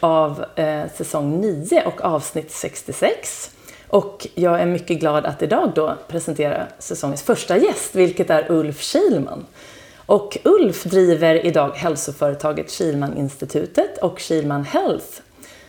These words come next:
och är hälsospecialist. Han är kinesiolog, föreläsare och instruktör,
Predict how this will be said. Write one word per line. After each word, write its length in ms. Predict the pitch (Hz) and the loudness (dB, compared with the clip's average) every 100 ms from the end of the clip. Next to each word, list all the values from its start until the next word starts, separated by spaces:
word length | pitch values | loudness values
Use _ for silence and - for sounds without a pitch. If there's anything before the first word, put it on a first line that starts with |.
| _ - | _ -2
och 260 | 139 - - | -2 -2 -4
är 280 | 151 147 - | 0 0 -4
hälsospecialist. 1160 | - 185 151 - 143 139 - 143 247 381 - - | -4 -2 -2 -4 -6 -6 -2 0 0 -2 -6 -14
Han 240 | - 147 147 | -6 -2 0
är 180 | 139 - - _ - | 0 -4 -14 _ -16
kinesiolog, 1300 | - - 190 170 165 - - 156 139 139 214 269 277 | -8 -2 2 2 0 -2 2 4 4 4 4 4 2
föreläsare 760 | - 165 135 123 110 170 - 196 | 2 2 2 0 0 0 2 2
och 200 | 202 202 | 0 -4
instruktör, 1000 | 226 226 220 262 247 135 131 135 - | -4 -4 -2 -4 0 4 4 4 0